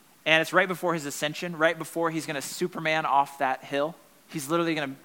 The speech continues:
"Hey guys, I'm out, okay? I'm gonna send Holy Spirit." He's out. He's gonna, and th-, we know this because in Acts chapter one, right? Disciples are like, they're just standing there. <laughs> And there's angels that are like, "Hey, buddy." And they're like,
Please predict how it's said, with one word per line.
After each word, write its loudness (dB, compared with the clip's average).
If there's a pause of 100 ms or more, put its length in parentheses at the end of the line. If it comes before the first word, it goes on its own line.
"Hey 0
guys, 0
I'm -2
out, 4 (100)
okay? 2
I'm 2
gonna -4
send -2 (120)
Holy 0
Spirit." 4 (840)
He's 2
out. 12
He's 0
gonna, 4 (200)
and 4
th-, 0
we 0
know 10
this 2
because 0
in 2
Acts 8
chapter 4
one, 8
right? 6 (260)
Disciples 4
are 0
like, 2 (1120)
they're -8
just -6
standing 2
there. -12
<laughs> -20 (1700)
And 8
there's 4
angels 6
that 6
are 10
like, 8
"Hey, -2
buddy." 0
And -10
they're -6
like, -6